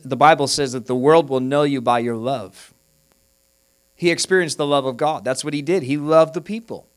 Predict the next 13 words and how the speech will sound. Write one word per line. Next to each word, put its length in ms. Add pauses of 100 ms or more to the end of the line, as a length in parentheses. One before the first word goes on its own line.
(120)
The 80
people 440
were 300
rebellious 720
and 100
stubborn 400
and 120
stiff-necked, 520
and 120
he 100
loved 460
them 360
anyway. 640